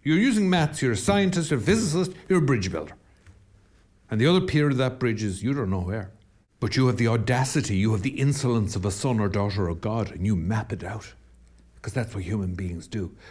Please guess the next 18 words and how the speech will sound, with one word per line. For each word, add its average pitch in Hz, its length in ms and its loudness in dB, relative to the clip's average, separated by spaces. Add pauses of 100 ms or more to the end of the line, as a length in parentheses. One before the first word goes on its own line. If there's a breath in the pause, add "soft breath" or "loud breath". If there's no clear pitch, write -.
We're 87 240 -6
cheeky, - 500 -4
we're 85 200 -6
forward, 104 680 0
we 95 100 -4
have 87 100 -4
no 104 160 0
manners. 98 640 -2 (460 loud breath)
We're 101 140 0
nosy, 107 680 2
we're 92 200 0
curious, 117 640 0
because 87 300 -6
we're 90 260 -2
heirs 107 280 -2
to - 120 -10
the 92 100 -6
kingdom. 92 540 -4